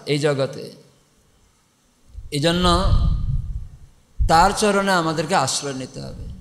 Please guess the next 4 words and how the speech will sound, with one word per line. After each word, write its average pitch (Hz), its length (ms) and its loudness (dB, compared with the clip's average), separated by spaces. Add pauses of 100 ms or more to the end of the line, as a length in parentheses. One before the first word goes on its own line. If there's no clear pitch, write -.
(1400)
তার 151 160 2
চরণে 175 320 2
আশ্রয় 185 380 2
নিলে 196 440 0